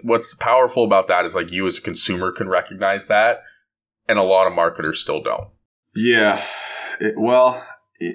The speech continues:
Speaker 2: you know, I think, um, I, I enjoy being marketed to if it's done well,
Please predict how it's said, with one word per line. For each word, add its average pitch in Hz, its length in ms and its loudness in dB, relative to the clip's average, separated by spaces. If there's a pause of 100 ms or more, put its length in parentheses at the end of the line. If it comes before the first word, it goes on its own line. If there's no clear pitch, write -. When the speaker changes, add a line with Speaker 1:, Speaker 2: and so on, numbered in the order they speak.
Speaker 2:
you 110 120 -2
know, 101 120 0
I 98 80 0
think, 98 440 -4
um, 90 420 -2 (840)
I, 160 140 2
I 170 300 2
enjoy 120 400 2
being 90 220 -2
marketed 90 380 -2
to 98 100 0
if 92 100 -4
it's 85 120 -6
done 87 260 -4
well, 82 420 -4